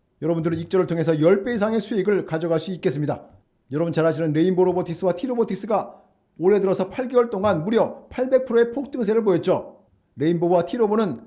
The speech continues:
제조만 가능하기 때문에 에스아이까지 수행할 수 있는 이 기업은요, 대박 수익 열 배 이상, 열다섯 배까지 충분히 갈 수 있다고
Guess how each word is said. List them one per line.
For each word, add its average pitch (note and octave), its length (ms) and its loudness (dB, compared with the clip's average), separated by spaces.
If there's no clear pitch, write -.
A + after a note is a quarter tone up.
제조만 A#3+ 440 2
가능하기 F#3+ 340 0
때문에 F#3 500 0
에스아이까지 A#3 640 0
수행할 A3 300 -2
수 G3+ 100 -2
있는 G3 160 -2
이 G#3 160 -2
기업은요, F3+ 640 0
대박 D#3+ 320 0
수익 - 380 -4
열 G3+ 240 2
배 A#3+ 80 0
이상, F#3+ 340 -2
열다섯 A3 380 0
배까지 A3 240 -4
충분히 B3+ 360 -4
갈 F#3+ 120 0
수 - 80 -4
있다고 E3 480 -2